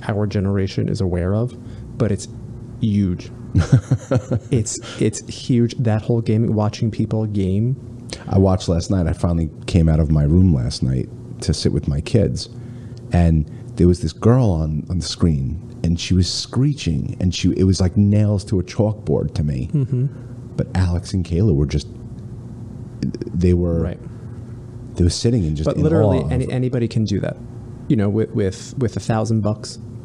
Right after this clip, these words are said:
Speaker 1: you can make your own streaming channel.
Speaker 2: Yeah. Alex wants it, but, like, you know, I set it up in his room, but he doesn't even know where to begin.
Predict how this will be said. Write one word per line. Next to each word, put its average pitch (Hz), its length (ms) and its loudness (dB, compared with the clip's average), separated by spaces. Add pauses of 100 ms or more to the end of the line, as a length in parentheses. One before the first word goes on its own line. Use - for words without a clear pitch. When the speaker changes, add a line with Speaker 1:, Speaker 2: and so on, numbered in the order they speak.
(120)
Speaker 1:
you 127 140 2
can 110 140 0
make 98 160 0
your 104 100 2
own 98 100 0
streaming 92 600 -4
channel. - 320 -6 (600)
Speaker 2:
Yeah. 78 200 4 (720)
Alex 117 360 2
wants 92 360 2
it, 76 160 -2
but, - 140 -2
like, 78 260 -2 (440)
you 85 120 2
know, 80 60 4
I 82 80 2
set 98 220 2
it 98 80 2
up 98 140 0
in 92 60 2
his 90 160 2
room, 92 380 0 (280)
but 73 160 0
he 95 80 4
doesn't 87 200 6
even 85 140 6
know 80 80 6
where 80 160 4
to 73 60 2
begin. 73 400 0